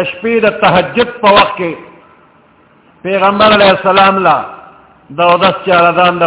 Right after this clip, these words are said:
پاره اوبو، مسواک وغیره هغه حاضر کړل۔ پیغمبر علیہ السلام ته خوشاله شو، «وایه څه غواړئ؟» کعب اسلمی ورته عرض کوي، «د الله محبوب په جنت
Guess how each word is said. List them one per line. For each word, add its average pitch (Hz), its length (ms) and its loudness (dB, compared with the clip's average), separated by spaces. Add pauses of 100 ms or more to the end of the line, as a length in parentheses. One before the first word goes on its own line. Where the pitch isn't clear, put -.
(100)
پاره 165 260 2 (120)
اوبو، 156 300 -2
مسواک 160 640 -2
وغیره 147 540 0 (520)
هغه 139 220 -2 (120)
حاضر 160 340 0
کړل۔ 185 320 -4 (380)
پیغمبر 185 440 0
علیہ 180 200 2
السلام 170 300 0
ته 165 140 -8
خوشاله 139 560 -4
شو، 107 100 -20 (1400)
«وایه 196 340 2
څه 214 240 -2
غواړئ؟» 190 360 2 (1900)
کعب 190 300 2
اسلمی 208 440 0
ورته 226 260 2 (120)
عرض 226 220 0
کوي، 226 260 -2 (960)
«د 123 60 -6
الله 185 380 2
محبوب 220 400 0 (140)
په 208 80 0
جنت 202 300 0